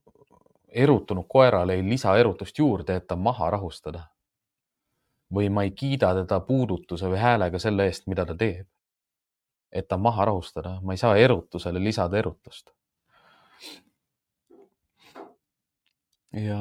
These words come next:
noh, rahulik inimene rahustab koera maha. Rahulikud helid rahustavad koera maha. Ma võin teha neid brrr ja zzz ja št ja š-,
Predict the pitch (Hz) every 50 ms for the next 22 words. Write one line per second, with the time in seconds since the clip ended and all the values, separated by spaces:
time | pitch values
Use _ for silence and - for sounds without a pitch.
0 | 104 104 110 - - - 127 131 123 123 117 110 - - 143 156 131 110 107 101
1 | 101 101 117 113 110 104 - - 101 - - 139 131 110 92 87 90 87 90 92
2 | 95 95 95 92 - _ - - 113 101 104 101 98 98 98 92 85 - 123 143
3 | 151 135 117 104 95 98 - - - _ _ _ _ _ _ _ _ _ - -
4 | 107 98 98 92 - - - 95 95 95 - - 113 110 104 92 85 87 90 90
5 | 90 92 90 90 - _ - 95 101 110 113 107 98 98 139 117 92 87 87 87
6 | 87 87 - 90 87 87 85 87 82 82 82 82 82 82 87 95 92 87 85 82
7 | 85 85 80 85 - - - - - - _ _ - - - - - - - -
8 | -